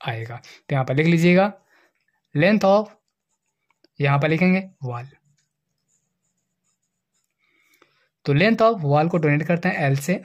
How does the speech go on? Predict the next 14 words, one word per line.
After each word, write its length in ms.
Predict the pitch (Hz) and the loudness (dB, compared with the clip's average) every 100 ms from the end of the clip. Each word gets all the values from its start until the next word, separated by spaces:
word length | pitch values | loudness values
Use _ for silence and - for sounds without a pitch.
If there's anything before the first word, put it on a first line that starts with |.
| 147 | -4
आप 220 | 135 160 | -4 -2
लोग 140 | 165 | -2
भी 120 | 165 | -2
डोनेट 320 | 170 156 151 151 | -2 -2 -2 -2
कर 160 | 170 | 0
लीजिएगा। 520 | 175 170 180 185 202 - _ _ - | 2 2 2 2 0 -6 _ _ -8
Equal 340 | 143 143 180 | -2 0 0
to 60 | 180 | 2
इन्होंने 280 | 220 214 220 | 2 4 2
बुक 220 | 185 196 | 2 2
में 120 | 214 | 0
कितना 280 | 208 180 202 | 0 0 0
दिया 240 | 202 208 | 2 2
है 200 | 208 240 | 2 -2